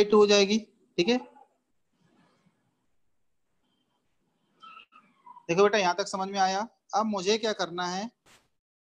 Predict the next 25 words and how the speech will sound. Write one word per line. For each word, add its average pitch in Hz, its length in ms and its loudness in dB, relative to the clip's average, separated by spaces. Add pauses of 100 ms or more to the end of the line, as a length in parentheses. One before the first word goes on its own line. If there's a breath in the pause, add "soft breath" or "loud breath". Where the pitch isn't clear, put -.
(300)
जो 190 260 0 (140)
first 214 280 0
sec 202 260 -2
x - 140 -12
है 220 120 -2
इसकी 208 240 -4
value 202 240 0
होगी 196 240 -2
T 196 320 -10
square 202 500 -4
plus 196 320 -6
one 185 220 -6
upon 185 320 -10
two 165 140 -4
T, 139 260 -10 (2250)
और 170 220 -2
ये 196 320 4
जो 208 220 2
है 208 200 0
ये 202 160 2
बन 190 180 -4
जाएगा 190 320 -2
D, 165 200 -4 (240)
D 170 160 -4
T 180 240 -10